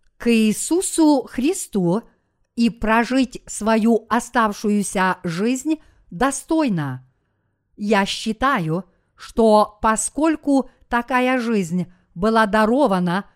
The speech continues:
нищему Вартимею – она дарована и нам с вами. Если мы, живя в этом мире, твердо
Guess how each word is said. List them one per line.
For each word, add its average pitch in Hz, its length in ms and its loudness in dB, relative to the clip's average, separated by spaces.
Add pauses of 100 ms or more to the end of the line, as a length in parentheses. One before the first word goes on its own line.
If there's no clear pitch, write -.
(140)
нищему 220 920 0
Вартимею – 214 1000 -2 (640)
она 208 540 0
дарована 254 800 0 (300)
и 269 160 0
нам 185 460 0
с - 200 -12
вами. 175 580 -2 (960)
Если 294 600 -2
мы, 202 400 0 (320)
живя 220 680 2
в 190 100 -8
этом 208 300 -2
мире, 208 580 0 (560)
твердо 226 720 2